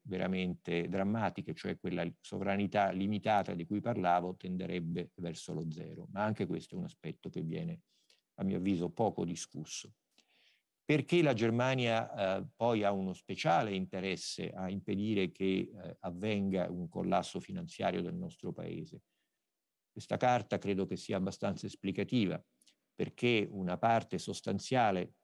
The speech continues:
la parte sostanziale del nostro sistema industriale è strettamente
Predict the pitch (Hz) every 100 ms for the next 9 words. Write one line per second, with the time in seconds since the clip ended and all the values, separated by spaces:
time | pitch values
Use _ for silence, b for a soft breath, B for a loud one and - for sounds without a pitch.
0 | _ - 131 113 98 87 - 85 - 95
1 | 95 85 - 104 90 85 90 101 85 90
2 | - - 107 95 104 123 120 95 82 78
3 | 85 - 98 - 107 - 107 104 87 90
4 | 82